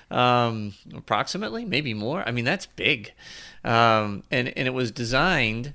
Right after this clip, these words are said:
to look like a knife, and several knives protruding from the center. So,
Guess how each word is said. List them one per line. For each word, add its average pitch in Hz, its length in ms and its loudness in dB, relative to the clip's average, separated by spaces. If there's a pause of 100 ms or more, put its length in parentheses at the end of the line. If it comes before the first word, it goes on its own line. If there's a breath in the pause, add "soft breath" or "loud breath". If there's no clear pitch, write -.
(140)
to 143 120 -2
look 131 220 0
like 127 160 2
a 113 40 0
knife, 113 500 0
and 123 140 -4
several 135 320 0
knives 120 300 -2
protruding 123 520 -4
from 120 180 -2
the 104 100 -6
center. 170 300 -2
So, 135 300 2